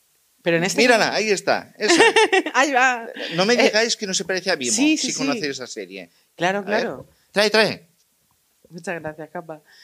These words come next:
Speaker 1: Eh, al final,
Speaker 2: Luego te la devuelvo, ¿eh? No te
Speaker 1: a-, al
Speaker 2: preocupes.
Speaker 1: final, eh, Bimo en sí mismo también es eso, es una representación de algo que para nosotros vamos a identificar, da igual de dónde seamos. Si tú ves esa forma,
Speaker 2: Lo voy a dejar
Speaker 1: ves
Speaker 2: aquí.
Speaker 1: ese color, ves ese tipo de,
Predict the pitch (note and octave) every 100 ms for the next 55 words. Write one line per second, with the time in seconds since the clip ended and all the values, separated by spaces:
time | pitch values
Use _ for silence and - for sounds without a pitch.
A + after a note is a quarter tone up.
0 | - _ _ G3+ G3+ F#3+ - F#3+ F#3+ F#3+
1 | G3 B3+ C#4+ F#3 D3+ B2 B2+ G#2+ D3 E3
2 | G3+ B2 G3 F#3 G3+ G3 A3+ - _ -
3 | G3+ F#3 D#3+ E3 E3 G3+ A3 B3+ C#4+ _
4 | _ _ G3 G3+ G#3 F#3+ G3+ G3 B3+ -
5 | _ F#3+ F3+ F3+ G#3+ G3+ A#3+ G#3+ G3 F3
6 | F#3 F#3+ G3 F#3 F3 F3 F3 G#3 B3+ _
7 | _ _ - E3 E3+ F#3 G#3 G#3 F3 E3
8 | D#3+ F#3+ A#3+ - - _ F3+ G#3+ A#3 G#3
9 | F3+ E3+ D#3 C#3+ E3 E3+ F3 F#3+ G#3 G3
10 | F3+ E3+ D3+ D#3+ D#3+ A2 - _ _ _
11 | - F#3 F#3 A3 G#3 G3 G3+ G3+ F#3+ -
12 | F#3+ F3+ G3+ A#2 A2+ G#2+ B2 A2+ G#3+ A3
13 | D3+ G#3 F#3 F3 F3+ F#3+ F3+ - - _
14 | D#3 D3+ G#3+ A#3 A3 G#3+ A3 F#3 G3+ F#3
15 | D#3+ -